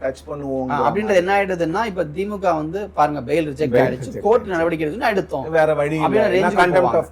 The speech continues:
Speaker 1: court ஆயிடும்.
Speaker 2: ஆமா, அப்ப இவ்வளவு தாமதிச்சு பண்ணும் பொழுது என்னன்னா, இவங்க மேல இந்த சாஃப்ட் கார்னர் கொஞ்சமா குறைய ஆரம்பிச்சிடும். ஆமாப்பா கோர்ட் சொன்னுச்சுன்னு மக்களும் அதை accept-, ஒரு அக்செப்டிங் மென்டாலிட்டி வந்துரும். இப்ப வந்து ஒரு திமுக பாருங்க இப்படி பண்ணிடுச்சு அப்படின்ற டோன் குறைஞ்சு,
Speaker 1: ம்.
Speaker 2: ஆமா கோர்ட் தானே சொன்னுச்சு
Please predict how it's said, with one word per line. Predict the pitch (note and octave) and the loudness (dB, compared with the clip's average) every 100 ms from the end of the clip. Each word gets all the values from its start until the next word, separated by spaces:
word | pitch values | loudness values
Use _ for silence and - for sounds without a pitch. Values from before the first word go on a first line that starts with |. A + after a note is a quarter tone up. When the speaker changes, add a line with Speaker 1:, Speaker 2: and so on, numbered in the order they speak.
| D3+ | -6
Speaker 1:
court | C3 | -4
ஆயிடும். | B2+ A2+ G#2+ B2 B2 | -6 -8 -6 -6 -6
Speaker 2:
ஆமா, | A2+ - | -8 -6
அப்ப | D3+ | -2
இவ்வளவு | F#3+ F3 F3 | 0 2 2
தாமதிச்சு | D#3+ F#3+ A#3+ A#3 A3 C4 | 2 2 0 -2 -4 -6
பண்ணும் | G3+ F#3+ F#3+ | -4 -2 -2
பொழுது | G3 F3 | 0 0
என்னன்னா, | D#3 F3+ E3+ E3+ B3 - - - | 0 -2 -2 -4 -8 -12 -20 -12
இவங்க | F3 G3 | -8 -2
மேல | G3 | 0
இந்த | G#3+ F#3+ E3+ | 0 -2 0
சாஃப்ட் | E3+ F3 | -2 0
கார்னர் | F3 D#3+ F#3 F3 | -2 -2 -4 -8
கொஞ்சமா | E3 D#3 D#3 F3 | -8 -6 -4 -4
குறைய | D3+ D3 D#3+ | -4 0 0
ஆரம்பிச்சிடும். | B2+ A#2 G#2+ A#2 - - - - | 0 -6 -12 -12 -14 -20 -12 -4
ஆமாப்பா | F3+ E3 D#3 | -2 2 0
கோர்ட் | D3 F#3 F3+ | 0 -4 -4
சொன்னுச்சுன்னு | E3 D#3+ D3+ F#3 | -6 -6 -6 -8
மக்களும் | E3+ D3 - F#3 | -6 -6 -4 -4
அதை | E3 C3+ | -2 -2
accept-, | - - - - - - | -4 -10 -16 -14 -12 -8
ஒரு | E3+ | -4
அக்செப்டிங் | E3+ - C4 A3+ G#3 | -4 2 0 2 -6
மென்டாலிட்டி | F3 F3+ E3 D3+ | -2 -2 -2 -6
வந்துரும். | C3 C3 B2+ - - - | -8 -8 -10 -12 -20 -12
இப்ப | G3+ A#3 | -4 2
வந்து | A3+ A3+ B3+ | 2 2 0
ஒரு | A3+ F3 D3+ C3 A#2+ A2+ - - - - | 0 0 -2 -6 -8 -12 -16 -20 -16 -8
திமுக | G3 F3 E3 | -6 0 2
பாருங்க | D3+ E3+ D#3 | 4 2 0
இப்படி | C3+ D3 | -4 -4
பண்ணிடுச்சு | E3+ C#3+ C#3 - | -4 -6 -10 -6
அப்படின்ற | C#3 F#3+ A#3+ A3+ A3+ | -4 -2 0 0 2
டோன் | F#3+ F#3+ E3+ | 0 -2 -2
குறைஞ்சு, | D3 D#3+ D3+ E3+ | -4 -2 -4 -8
Speaker 1:
ம். | A#3+ D#3 - - | -10 -12 -14 -6
Speaker 2:
ஆமா | F3 G3 F3 | -4 -2 -4
கோர்ட் | G3+ F#3+ | -4 -4
தானே | F#3 G3 | -4 -4
சொன்னுச்சு | F#3 F3 D#3+ D#3+ | -6 -8 -8 -10